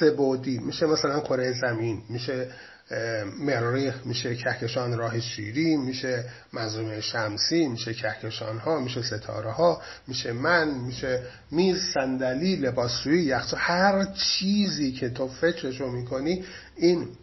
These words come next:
از جنس انرژی، از متراکم شدن این انرژی اون جسم پدید میاد. یعنی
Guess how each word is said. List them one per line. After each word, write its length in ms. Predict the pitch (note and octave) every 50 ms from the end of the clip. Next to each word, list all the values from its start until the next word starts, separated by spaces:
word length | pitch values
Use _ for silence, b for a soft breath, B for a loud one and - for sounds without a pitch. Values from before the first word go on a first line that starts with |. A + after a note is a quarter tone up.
| - - - - - - - _ _ _ - - - - -
از 260 | - C#3+ C#3+ B2 -
جنس 200 | - D#3+ E3+ D#3 -
انرژی، 440 | E3 C3+ C3+ C3 B2+ B2 B2 C#3 C#3+
از 180 | C3+ C3+ - D3
متراکم 840 | C#3+ C#3+ C#3+ - - C#3+ C#3 C#3+ C#3 C#3 C3+ C3+ - D3+ C#3+ C#3+
شدن 460 | C#3 - - C#3 C3+ C3 D3+ E3 F3 E3
این 280 | C#3+ - D#3+ E3+ D#3+ -
انرژی 680 | B2 B2 B2+ B2+ A#2+ A#2+ B2 B2 A#2+ B2+ C#3+ D#3 E3+ -
اون 140 | - E3+ E3
جسم 580 | D#3+ - D3+ D3+ C#3+ D3 C#3+ - - D3+ C#3+ C#3
پدید 440 | - A#2+ A2 A2 A2+ A#2 A2 - - -
میاد. 260 | - G2+ G2 G#2 - B B B B B B B B -
یعنی 200 | E3 E3 D#3+ D#3+